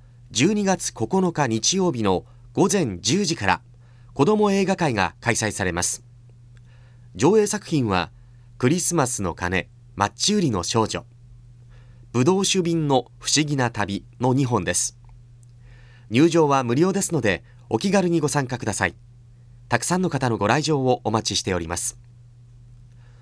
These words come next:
静岡市立清水中央図書館から子ども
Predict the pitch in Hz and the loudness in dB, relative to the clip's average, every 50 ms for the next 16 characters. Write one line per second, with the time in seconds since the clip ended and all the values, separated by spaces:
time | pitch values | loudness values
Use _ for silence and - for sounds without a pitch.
0 | - - - - - - - - - - - - - 139 135 202 208 180 - 170 | -20 -20 -20 -20 -20 -20 -20 -20 -20 -12 -6 -2 0 0 2 2 0 0 0 -2
1 | 151 - 165 131 101 - - 87 76 - - - - - - - 196 214 190 117 | 0 2 2 0 0 -2 -6 -8 -10 -10 -12 -20 -12 -6 -2 0 2 2 2 2
2 | 104 95 85 - 127 160 202 208 196 190 - - 175 - 170 185 160 139 113 107 | 0 -2 -2 0 2 2 2 2 2 0 0 -2 -4 -2 0 0 -2 0 0 -2
3 | 95 90 - - - - - - - - - - - - - 139 190 208 202 196 | -2 -2 -4 -6 -12 -20 -20 -20 -20 -20 -20 -20 -8 -2 0 2 2 2 2 0
4 | - | 0